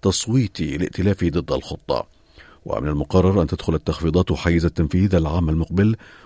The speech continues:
وستضيف في المتوسط حوالي خمسة دولارات إضافية أسبوعيا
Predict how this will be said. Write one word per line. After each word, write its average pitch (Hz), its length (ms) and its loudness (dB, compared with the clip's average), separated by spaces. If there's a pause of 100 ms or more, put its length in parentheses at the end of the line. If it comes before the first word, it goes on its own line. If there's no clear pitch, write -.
وستضيف 87 720 0
في 92 320 -2
المتوسط 82 800 -4
حوالي 82 640 0 (340)
خمسة 98 440 2 (100)
دولارات 80 720 0
إضافية 85 580 0
أسبوعيا 82 600 0